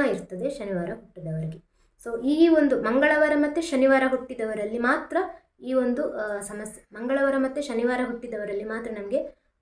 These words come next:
ಈ ಒಂದು ಸಮಸ್ಯೆಗಳು ಕಾಡ್ತದೆ. So ಅದನ್ನ ಆದಷ್ಟು, ಆ, ಆ ಗುಣಗಳನ್ನ ಕಡಿಮೆ ಮಾಡ್ಕೊಂಡು ಚೆನ್ನಾಗಿರೋದು ಒಳ್ಳೇದು. ಇಂಥ ಒಂದು ಸಮಸ್ಯೆ ಜಾಸ್ತಿ ಜಾಸ್ತಿ ಆಗ್ತಾ ಇದೆ, ನಿಮ್ಗೇನೆ ಅರಿವಾಗ್ತಾ ಇದೆ ಅಂತ ನಿಮ್ಗೆ ಅನ್ಸಿದ್ರೆ,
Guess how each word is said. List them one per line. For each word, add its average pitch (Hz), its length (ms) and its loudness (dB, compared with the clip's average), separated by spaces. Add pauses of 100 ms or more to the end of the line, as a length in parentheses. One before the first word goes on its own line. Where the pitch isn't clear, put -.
(100)
ಈ 254 100 -8
ಒಂದು 269 300 2
ಸಮಸ್ಯೆಗಳು 226 840 -4
ಕಾಡ್ತದೆ. 180 420 -8
So 269 220 -4
ಅದನ್ನ 254 360 -2 (280)
ಆದಷ್ಟು, 269 640 -2 (360)
ಆ, 208 60 -16 (840)
ಆ 214 200 -4
ಗುಣಗಳನ್ನ 294 540 4 (120)
ಕಡಿಮೆ 302 240 4
ಮಾಡ್ಕೊಂಡು 240 760 0 (440)
ಚೆನ್ನಾಗಿರೋದು 240 580 -2
ಒಳ್ಳೇದು. 196 480 -2
ಇಂಥ 285 300 2
ಒಂದು 302 240 4
ಸಮಸ್ಯೆ 285 760 2
ಜಾಸ್ತಿ 214 380 0
ಜಾಸ್ತಿ 285 300 0
ಆಗ್ತಾ 220 320 -6
ಇದೆ, 220 180 -4
ನಿಮ್ಗೇನೆ 240 460 2
ಅರಿವಾಗ್ತಾ 220 560 -2
ಇದೆ 196 300 -6 (500)
ಅಂತ 226 240 -12 (300)
ನಿಮ್ಗೆ 220 300 0
ಅನ್ಸಿದ್ರೆ, 220 1040 -2